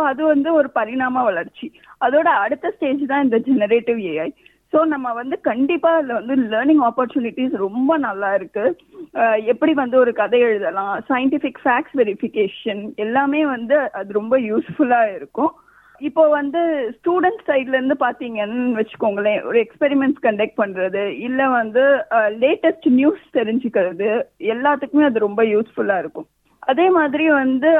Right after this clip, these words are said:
அட்மினிஸ்ட்ரேட்டிவ் ஒர்க்கர்ஸ் எடுத்துக்கோங்களேன், ரொம்ப இப்போ நீங்க ஸ்கூல் பாத்தீங்கன்னா நிறைய ஆவணங்கள் ப்ரிப்பேர் பண்றது, நிறைய அட்மினிஸ்ட்ரேட்டிவ் ஒர்க், நிறைய டாக்குமெண்டேஷன் எல்லாமே இருக்கும்.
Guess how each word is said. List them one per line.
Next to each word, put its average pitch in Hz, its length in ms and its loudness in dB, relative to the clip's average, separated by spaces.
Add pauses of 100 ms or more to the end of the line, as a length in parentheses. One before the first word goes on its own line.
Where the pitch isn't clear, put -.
அட்மினிஸ்ட்ரேட்டிவ் 254 760 0
ஒர்க்கர்ஸ் 220 400 0
எடுத்துக்கோங்களேன், 208 600 -2
ரொம்ப 247 280 2 (300)
இப்போ 233 360 0
நீங்க 226 240 -2 (180)
ஸ்கூல் 320 460 0
பாத்தீங்கன்னா 214 580 -2 (440)
நிறைய 233 280 0 (140)
ஆவணங்கள் 254 520 -2
ப்ரிப்பேர் 214 340 0
பண்றது, 185 460 -2 (380)
நிறைய 247 340 0
அட்மினிஸ்ட்ரேட்டிவ் 240 840 0
ஒர்க், 214 300 0 (320)
நிறைய 220 340 -2
டாக்குமெண்டேஷன் 226 920 0
எல்லாமே 233 580 -2
இருக்கும். 196 360 -8